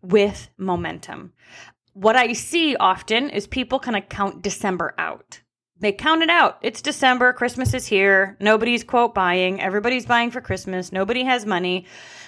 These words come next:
All of that is not accurate and it's not true, but that can often be where we, as business owners, we think, like, Well, I'll just hang out with my family and not really focus on anything <laughs> else, which again, of course, balance, right?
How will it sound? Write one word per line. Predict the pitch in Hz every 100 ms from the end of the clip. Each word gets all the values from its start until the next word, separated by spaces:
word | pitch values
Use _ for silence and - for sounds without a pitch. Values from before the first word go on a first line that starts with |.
| _ -
All | 240 320
of | 294 214
that | 202 196
is | 190
not | 185 180 180
accurate | 180 165 - 214 226 220
and | 190
it's | 170 180
not | 165 160 -
true, | - 175 165 190 330 247 -
but | 339 233 214 214
that | 220
can | - 226 -
often | 208 214 - 240 233
be | 208 180 165 190 254
where | 277 185 190 185
we, | 180 170 175 170 180 180
as | 196 160
business | 190 185 190 185
owners, | 180 170 165 170
we | 180 165
think, | 202 165 170 -
like, | 151 -
Well, | 180 180 185 185 -
I'll | 190 185
just | 180 170 - - _ _ _ - - _ _
hang | - 190
out | 208
with | 208
my | 214
family | 208 180 175 170 165
and | 170
not | 165 -
really | 175 170 165 160 - _ _ _ -
focus | 156 156 -
on | 165 165
anything | 165 160 175 -
<laughs> | -
else, | - - -
which | 262 -
again, | 226 185 -
of | - -
course, | - -
balance, | - - - -
right? | 147 -